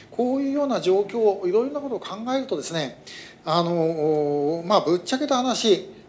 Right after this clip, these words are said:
今のシステムでやっていたらば、この国は絶対にですね、安全を守ることはできないし、もちろん拉致被害者を取り返すこともできないということだろうと思います。で、えー、そこをですね、乗り越えなければいけないと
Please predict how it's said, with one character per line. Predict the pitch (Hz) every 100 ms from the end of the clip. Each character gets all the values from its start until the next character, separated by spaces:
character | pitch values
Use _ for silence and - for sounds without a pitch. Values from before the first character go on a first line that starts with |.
| -
今 | 196 285 277
の | 202
シ | - 233
ス | -
テ | 208
ム | 170
で | 151
や | 147
っ | -
て | 202
い |
た | 196
ら | 185
ば、 | 156 160
こ | 180
の | 196
国 | 226 220
は | 175
絶 | 156 156
対 | 208
に | 220
で |
す | 185
ね、 | 165
安 | 156 165
全 | 185 202
を |
守 | 196 185 220
る |
こ | 214
と | 180
は | 147
で | 139
き | 165
な | 190
い | 147
し、 | 202 196 - - -
も | 165
ち | 165
ろ | 226
ん | 170 -
拉 | 156
致 | 156
被 | 202
害 | 190
者 | 185 147
を |
取 | 160
り | 175
返 | 196 196
す | 196
こ | 240
と |
も | 220 147
で | 151
き |
な | 214 165
い | - - - - -
と | 190
い | 202 202
う |
こ | 196
と | 196
だ | 165 160
ろ | 208
う |
と | 233
思 | 180 156
い |
ま | 143
す。 | - - - - - -
で、 | 175 185 170 165 156 151 156
え |
ー、 |
そ | 151 202
こ | 202
を | 269
で | 233
す | -
ね、 | 196 180
乗 | 175
り | 185
越 | 214 240
え |
な | 220
け | 185
れ | 170
ば | 151
い |
け | 139 175
な | 190
い | 180
と | -